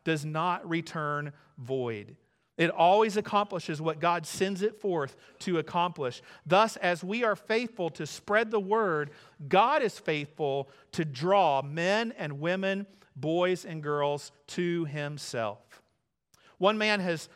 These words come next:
famously articulated the correlation between missions and worship this way.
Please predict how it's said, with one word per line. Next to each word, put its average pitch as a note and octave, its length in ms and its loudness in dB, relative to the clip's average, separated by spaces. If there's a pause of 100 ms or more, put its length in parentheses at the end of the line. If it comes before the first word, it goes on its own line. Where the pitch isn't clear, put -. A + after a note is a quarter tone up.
(120)
famously A3 580 2
articulated E3+ 880 0
the C#3 80 -4
correlation F3 880 0 (240)
between E3+ 500 -2
missions G3+ 520 0
and E3+ 280 -4
worship E3 520 -4 (180)
this E3+ 300 0
way. A#2+ 300 -2